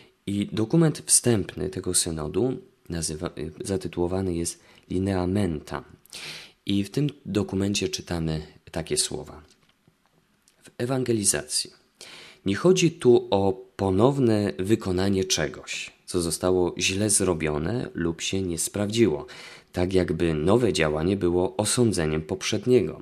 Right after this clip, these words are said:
stwierdzeniem jego niepowodzenia. Nowa ewangelizacja nie ma być kopią pierwszej. Nie chodzi tu jedynie o powtórkę,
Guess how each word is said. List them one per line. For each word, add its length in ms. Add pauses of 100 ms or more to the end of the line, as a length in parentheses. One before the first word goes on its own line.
(320)
stwierdzeniem 640
jego 220
niepowodzenia. 800 (800)
Nowa 380
ewangelizacja 1080 (320)
nie 200
ma 160
być 400 (360)
kopią 480
pierwszej. 640 (540)
Nie 80
chodzi 300
tu 220
jedynie 580
o 160
powtórkę, 720